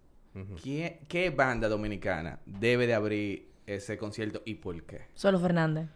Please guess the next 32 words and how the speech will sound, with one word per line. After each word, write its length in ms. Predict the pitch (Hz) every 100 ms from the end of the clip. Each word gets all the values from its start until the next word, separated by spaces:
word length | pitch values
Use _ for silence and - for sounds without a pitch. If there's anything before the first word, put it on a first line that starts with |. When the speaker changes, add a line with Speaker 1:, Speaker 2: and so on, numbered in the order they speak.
| - - - - -
Speaker 1:
Pero 180 | 98
ya 140 | 101 104
ese 200 | 104 104
show 220 | 107 104
tú 100 | 101
lo 120 | 95
tiraste 360 | 90 92 90 87
por 200 | 80 82
ahí, 200 | 85 85
por 160 | 80
Speaker 2:
Sí, 120 | 82 107
Speaker 1:
ahí. 100 | 107
Speaker 2:
pero 240 | 151 143
aquí 280 | 120 113 110
no. 560 | 110 117 175 165 90 87
Aquí, 320 | 90 - 127
aquí 340 | 123 117 147 185
era 140 | 175
que 80 | 156
yo 80 | 143
quería 220 | 135 131
traerlo. 440 | 117 101 92 90
Speaker 3:
Oye, 500 | 185 170 160 160 - -
es 300 | 190 190 -
que, 800 | 220 208 202 196 185 165 - - - -
eh, 120 | -
Solo 220 | 196 247 247
Fernández, 440 | 262 285 233 196
lo 140 | 233 240
primero 320 | 262 320 349
es 180 | 180 156
que 320 | 180 165